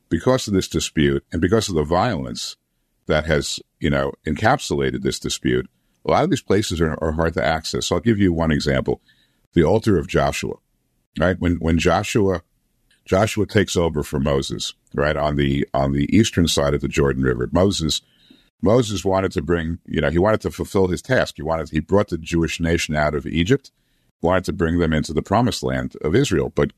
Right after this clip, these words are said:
God would not let him bring them in, and, and Moses perished in Jordan in the mountains of Moab. Joshua takes the Jewish nation across the Jordan River. He fights, his first battle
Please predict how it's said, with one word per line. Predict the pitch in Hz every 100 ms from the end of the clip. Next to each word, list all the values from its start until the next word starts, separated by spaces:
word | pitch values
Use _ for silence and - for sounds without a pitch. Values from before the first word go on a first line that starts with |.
| _
God | 76 76
would | 78 78
not | 76 76
let | 78 71
him | 71 71 - _ _ _ -
bring | 82 80
them | 73
in, | 76 117 131 -
and, | 69 62
and | 73 69
Moses | 76 87 92 82
perished | - 80 73 76 - - _ _ _ _ _ -
in | 80
Jordan | 80 82 76 80 80
in | 71
the |
mountains | 71 76 76 69 71
of | 69
Moab. | 73 73 62 58 _ _ _ _ _ _
Joshua | - 110 127 95 80
takes | 90 80 -
the | 80 73
Jewish | - 78 73 -
nation | 73 71 -
across | 67 - 76 73
the | 71
Jordan | 67 71 67 65
River. | 65 62 55 _ _ _ _ _
He | -
fights, | 95 113 117 117 - -
his | 80
first | - 104 90
battle | 78 73 85